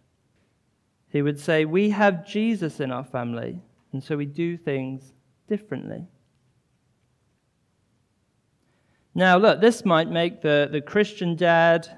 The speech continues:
become a laughing stock in the Three Tunics, right?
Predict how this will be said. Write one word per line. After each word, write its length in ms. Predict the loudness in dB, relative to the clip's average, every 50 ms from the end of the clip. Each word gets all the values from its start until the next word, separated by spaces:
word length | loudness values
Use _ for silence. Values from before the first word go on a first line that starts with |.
| -20 _ _ _ -8
become 720 | -8 -8 -6 -4 0 2 2 4 4 2 0 -2 -4 -6 -8 -12 -20 -20 -20 _ _ _ _ _ _ _ _ _ _ _ _ 2
a 120 | 4 6
laughing 580 | 8 8 10 10 10 10 8 6 4 0 -2 -2
stock 540 | -4 -2 0 0 0 -2 -4 -10 -18 -20 -20 -20 -12 _
in 140 | -4 -2 -2
the 80 | -2 -4
Three 260 | -4 -4 -4 -4 -4
Tunics, 580 | -4 -4 -4 -2 -2 -4 -6 -8 -12 -16 -10 -6
right? 260 | -4 -2 -2 -4